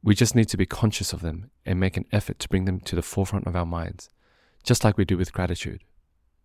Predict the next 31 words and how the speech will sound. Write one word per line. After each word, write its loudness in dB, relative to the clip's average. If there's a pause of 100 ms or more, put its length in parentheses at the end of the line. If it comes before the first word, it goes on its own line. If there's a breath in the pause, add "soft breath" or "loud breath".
(400)
It's 0
all 6
too 2
easy 0
to -6
focus 0
on -4
the 0
negative 2
aspects -4
of -4
our -2
days, -8 (480)
to 2
dwell 6
on -2
the 2
difficulties -2
and -2
challenges -2
we -2
face. -10 (720)
But -2
there's 2
so 4
much 0
more 2
to -2
life 0
than -8
that. -16